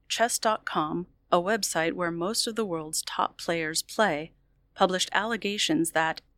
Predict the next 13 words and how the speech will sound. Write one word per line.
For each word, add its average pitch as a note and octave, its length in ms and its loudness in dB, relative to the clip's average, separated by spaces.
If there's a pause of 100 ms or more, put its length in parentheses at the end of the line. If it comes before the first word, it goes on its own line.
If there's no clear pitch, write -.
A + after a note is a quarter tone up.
in F3+ 200 0
its - 220 -6
view, F3 440 -2 (320)
he G3+ 160 0
had G#3+ 320 0
cheated F3 420 0
much F3+ 300 -2
more E3 240 -2
than E3 160 0
he E3+ 100 -6
had E3 140 -2
let D#3 180 -4
on. - 360 -4